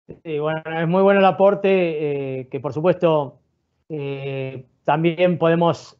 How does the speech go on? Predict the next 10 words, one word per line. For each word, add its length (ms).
eh, 840
no, 260
no 80
encontrarlo 520
porque 320
obviamente 380
el 80
ternero 600
lo 180
mamó, 540